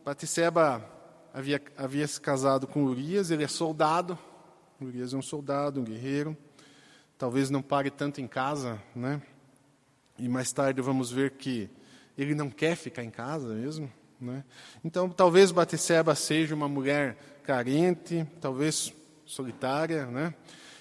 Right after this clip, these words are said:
E em nenhum lugar da Bíblia diz que Batseba não quis, né? Mas a Bíblia diz que Davi quis. Então, isso, Davi quis e a tomou para si. Isso é certo, né? Davi, que era um sujeito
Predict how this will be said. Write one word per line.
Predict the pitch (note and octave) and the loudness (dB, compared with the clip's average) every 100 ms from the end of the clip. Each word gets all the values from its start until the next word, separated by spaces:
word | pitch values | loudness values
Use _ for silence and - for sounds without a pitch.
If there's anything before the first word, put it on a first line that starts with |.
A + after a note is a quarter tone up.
| - | 0
E | F#3+ | 4
em | A3 | 8
nenhum | A3 A3 | 8 8
lugar | B3 A3+ G3 F3+ | 6 6 8 8
da | D#3+ | 6
Bíblia | C3+ C#3 F#3+ A3 E3+ D3+ | 2 -4 -4 -2 4 2
diz | B2+ D#3 F#3+ - | 2 -6 -4 -4
que | - - F3 D#3+ - - - - - _ | -8 -4 0 0 -4 -20 -20 -20 -20 _
Batseba | - D#3+ E3 - F3+ F3+ E3+ | -4 -4 -2 0 4 4 4
não | E3 E3+ G#3 | 4 4 2
quis, | - - D#3+ A#2 - - - - - _ _ _ _ | 0 -6 -4 -4 -6 -10 -14 -20 -20 _ _ _ _
né? | A2+ A#2 C#3+ C#3+ - - - | -10 -6 -6 -8 -16 -20 -4
Mas | C3+ | 0
a | C#3+ | 0
Bíblia | B2 D3 E3+ | 2 2 2
diz | D3 D#3+ | 0 -6
que | F3+ | -2
Davi | D#3+ B2 B2+ F#3 | 0 0 -4 -8
quis. | - D3+ B2 - - _ _ _ _ _ | -6 -8 -6 -10 -14 _ _ _ _ _
Então, | A2+ B2+ | -14 -8
isso, | C#3 D3 - D#3+ - - - - | -8 -6 -4 -6 -6 -20 -20 -12
Davi | C3 A#2+ D3+ | -6 -2 -2
quis | - - F#3 B3 A3 | -4 -6 -2 -2 2
e | A3 | 0
a | |
tomou | G3 E3+ D#3+ F#3+ | 2 0 8 8
para | G3+ G3+ | 8 2
si. | - - C3 F2 - - - _ | -2 -2 -4 -8 -18 -20 -20 _
Isso | D3+ - | -16 -12
é | D3 | -8
certo, | - - B2 G2+ - - F2+ F2+ - | -6 -4 -2 -2 -8 -16 -16 -16 -10
né? | B2 D3 - - - - - - - | -6 -6 -8 -20 -20 -20 -20 -20 4
Davi, | F3 E3 A3 | 4 6 2
que | A3+ | 6
era | G#3+ | 6
um | A3 | 6
sujeito | G#3+ G3+ F#3 G3+ G3+ | 4 4 6 6 2